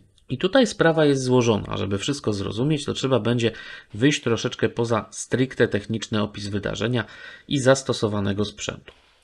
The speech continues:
Otóż na pokładzie statku handlowego M S Aja znalazł się pocisk przeciwokrętowy H dwadzieścia dwa, który uderzył w ten statek. Ale albo nie miał normalnej głowicy bojowej, albo nie eksplodował, albo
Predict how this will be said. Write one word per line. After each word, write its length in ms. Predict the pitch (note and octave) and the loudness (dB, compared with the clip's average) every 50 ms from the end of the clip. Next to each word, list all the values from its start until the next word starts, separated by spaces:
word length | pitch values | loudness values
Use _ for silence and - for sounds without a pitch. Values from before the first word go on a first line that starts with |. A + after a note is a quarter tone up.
| - | -4
Otóż 300 | - E3+ - A3 G3 - | -4 0 0 0 0 2
na 120 | F3 F3 E3 | 2 0 2
pokładzie 440 | - C#3 - - D#3 E3 D#3+ C#3+ C3+ | 2 0 0 2 0 2 2 0 0
statku 380 | - - C#3 C3+ - - C3+ | 0 -2 -4 -4 -2 -4 -4
handlowego 680 | - C3 B2 A2+ G#2+ G#2 G2 G#2 A2+ A2 - A2 - - | -2 -2 -2 0 0 -2 0 0 0 0 0 -2 0 0
M 200 | - B2 A#2+ G#2 - | 0 0 0 0 -2
S 320 | - A2 G#2 - - - - | -2 -2 -2 -2 -6 -8 -6
Aja 360 | - G#2 G#2 G2+ A2 G#2 - - - - - - - - - | -4 -2 -2 0 0 -2 -4 -4 -8 -14 -18 -18 -18 -18 -10
znalazł 440 | - A2+ A#2+ C#3+ F#3+ B3+ C#4 - - | -6 -2 -2 0 2 2 0 0 0
się 120 | - D3+ C#3+ | 0 -2 0
pocisk 440 | - D#3+ D3+ - D3+ C#3 C#3 - | 0 -2 -2 0 -4 -6 -6 -10
przeciwokrętowy 1000 | - - - C3+ C3 - C3+ B2+ B2+ A#2+ - - A#2 G#2+ G#2 G#2+ A#2+ A2+ A2+ A2 | -12 -6 -6 -4 -2 -2 -2 0 0 -2 -2 -2 -4 -4 -2 -2 0 0 0 -2
H 160 | G2+ - B2 A#2 | 0 0 -2 -2
dwadzieścia 540 | A2 G#2 G#2+ G2 G2+ F#2+ - - - G2+ | 0 -2 -2 -2 -4 -4 -6 -6 -6 -8
dwa, 240 | - G2 G2+ A2+ C#3 | -6 -4 -4 -2 -4
który 340 | C#3 - - B2 A#2+ A2 - - | -4 -4 -4 -4 -4 -4 -4 -4
uderzył 460 | C3 B2+ A#2+ C3 C3 B2 A2+ G#2+ G2 | -4 2 4 6 6 6 6 2 0
w 80 | F#2+ - | -2 -4
ten 160 | F2+ F2+ - | -6 -8 -8
statek. 480 | - - - - - - - - - _ _ _ _ _ _ _ - | -8 -8 -8 -8 -8 -10 -12 -12 -16 _ _ _ _ _ _ _ 0
Ale 360 | G#2+ A2+ A2+ A2 G2+ - - - | 2 4 4 4 2 2 0 2
albo 340 | B2 C3+ C#3+ C#3 C3+ B2+ | 4 4 4 4 4 2
nie 140 | B2 B2 A#2+ | 2 2 2
miał 200 | A#2+ A#2 A2+ A2 | 2 2 2 2
normalnej 520 | G#2+ G#2+ G#2 G#2 A2 A2 G#2+ G#2 G2+ G2 G2 | 0 0 0 0 0 0 2 2 0 -2 -2
głowicy 420 | A2 G#2+ G2+ G#2 G2+ - - F#2+ | -2 -2 -2 -4 -6 -6 -8 -8
bojowej, 500 | G2 G#2+ - - - - A2 B2+ D#3+ E3+ - - - - - - - - | -6 -8 -8 -8 -8 -6 -4 -4 -4 -4 -8 -12 -18 -20 -20 -20 -18 -4
albo 300 | - B2 B2+ B2+ B2 A#2 | 0 2 2 2 2 0
nie 160 | A2 G#2+ G#2 G2+ | 2 2 0 0
eksplodował, 720 | G#2 - - - G#2 G#2 G2+ - A2 B2 D3+ E3 E3+ E3 - - - - - - _ _ _ _ _ - | -2 -4 -8 -8 -6 -6 -4 -4 -2 0 0 0 0 0 -4 -10 -18 -20 -20 -20 _ _ _ _ _ 2
albo 560 | C#3+ D#3+ F3 E3+ D#3 D#3+ E3 E3 D#3 D#3+ | 4 4 4 4 6 6 6 6 6 2